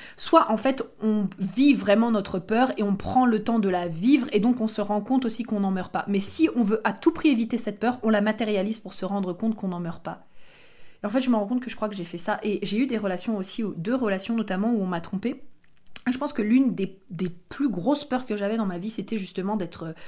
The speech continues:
d'être trompée parce que ça allait me renvoyer en fait finalement à des choses pas belles, en mode, ben, de toute façon, je suis pas importante, regarde, je suis inutile, et la personne allait te voir ailleurs, donc ça me montre que moi, je ne suis pas assez bien. Et en fait, maintenant que je l'ai vécu deux fois et que j'ai beaucoup cheminé sur le sujet, je suis,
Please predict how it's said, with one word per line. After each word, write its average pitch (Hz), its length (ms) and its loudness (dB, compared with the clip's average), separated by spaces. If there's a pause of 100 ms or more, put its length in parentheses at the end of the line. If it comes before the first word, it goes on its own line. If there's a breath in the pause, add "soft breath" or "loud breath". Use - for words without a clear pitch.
(220 loud breath)
d'être 202 280 0
trompée 214 380 -2
parce 220 220 -2
que 208 80 -4
ça 208 120 -4
allait 185 140 -2
me 202 80 -2
renvoyer 202 400 0
en 214 80 0
fait 208 160 -6
finalement 196 320 -2
à 208 60 0
des 175 120 -2
choses 190 440 -2 (480 loud breath)
pas 208 120 6
belles, 247 280 4
en 202 80 4
mode, 196 180 2
ben, 185 120 -2
de 180 40 -2
toute 185 60 -8
façon, 220 240 -2
je - 60 -8
suis - 60 -18
pas 208 60 -4
importante, 247 640 0
regarde, 233 440 2
je 240 40 -6
suis - 160 -2
inutile, 233 760 4 (260 loud breath)
et 277 140 4
la 262 100 8
personne 233 320 0
allait 208 160 2
te 226 100 -2
voir 214 180 2
ailleurs, 220 260 2
donc 254 200 4
ça 247 160 4
me 214 100 6
montre 247 360 4
que 233 80 2
moi, 240 480 4 (220 loud breath)
je 220 140 2
ne 294 60 6
suis 277 160 -2
pas 220 120 2
assez 202 360 -2
bien. 247 300 -2 (360 loud breath)
Et 233 60 0
en 226 60 4
fait, 302 200 -2
maintenant 254 280 4
que - 80 -4
je 226 40 -4
l'ai 220 100 0
vécu 208 280 -4
deux 214 160 0
fois 269 260 0
et 240 80 0
que 208 120 -4
j'ai 196 160 -2
beaucoup 220 300 -4
cheminé 240 340 2
sur 226 160 -4
le 196 80 0
sujet, 202 280 -4
je 285 100 -4
suis, - 100 -6